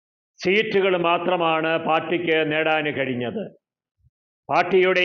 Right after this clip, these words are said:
ഈ ക്ഷീണം പരിഹരിക്കാൻ പുതിയ നേതൃത്വത്തിന് സാധിക്കുമെന്നാണ്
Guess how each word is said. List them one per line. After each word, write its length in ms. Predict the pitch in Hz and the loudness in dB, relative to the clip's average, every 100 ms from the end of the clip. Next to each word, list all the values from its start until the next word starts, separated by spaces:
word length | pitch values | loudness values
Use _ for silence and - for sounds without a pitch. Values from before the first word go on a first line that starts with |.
| 180 | 2
ഈ 40 | 175 | 0
ക്ഷീണം 400 | 170 170 196 196 | 0 0 2 0
പരിഹരിക്കാൻ 720 | 175 170 175 180 170 170 170 190 202 - - _ _ _ _ - | 0 0 2 2 2 2 0 0 -6 -12 -18 _ _ _ _ -6
പുതിയ 320 | 147 165 202 190 185 175 | -2 2 4 4 4 2
നേതൃത്വത്തിന് 800 | 185 190 190 190 180 185 170 170 165 165 | 2 2 2 0 0 0 0 0 -2 -2
സാധിക്കുമെന്നാണ് 1000 | 151 180 175 196 180 170 165 160 156 147 | -2 0 0 0 0 0 0 0 0 -2